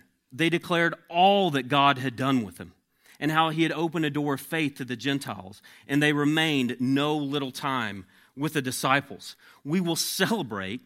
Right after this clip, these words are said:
the victories that we can see with what God is doing, how he's challenging, how he's moving, along with the saints in Iconium, Lystra, and Derbe,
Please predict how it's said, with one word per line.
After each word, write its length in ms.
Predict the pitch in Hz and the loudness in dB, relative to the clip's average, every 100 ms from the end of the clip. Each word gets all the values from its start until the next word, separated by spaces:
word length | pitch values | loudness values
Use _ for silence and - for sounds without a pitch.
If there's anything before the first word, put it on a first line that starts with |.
| _ _ _ | _ _ _
the 100 | 135 | -8
victories 640 | 113 151 208 139 120 113 110 | 0 2 2 0 -2 -2 -2
that 140 | 135 | -2
we 100 | 151 | -2
can 180 | 147 131 | -2 -4
see 600 | - - 220 175 95 107 - _ _ _ - _ - | -4 -2 0 0 -4 -14 -20 _ _ _ -20 _ -8
with 120 | 151 | -4
what 240 | 160 160 131 | -2 -2 0
God 300 | 156 170 175 | 2 4 2
is 160 | 135 | 0
doing, 360 | 123 196 180 120 | 2 4 4 2
how 220 | 117 160 | 0 -2
he's 120 | 170 | -2
challenging, 560 | - - 180 185 147 135 | -2 2 4 4 2 0
how 220 | 151 165 | 2 0
he's 160 | 160 131 | 0 -2
moving, 420 | 160 185 123 107 - - | 0 0 -2 -6 -10 -8
along 300 | 147 160 165 | -2 0 0
with 120 | 160 | -4
the 60 | 135 | -6
saints 460 | - 165 185 190 | -2 0 0 0
in 80 | 175 | 0
Iconium, 640 | 160 - 160 175 180 196 - - | 0 0 0 0 0 -2 -8 -4
Lystra, 520 | 131 180 - 180 185 135 | -2 0 0 -2 0 -2
and 160 | 120 | 0
Derbe, 400 | 135 156 165 180 | 2 2 2 -2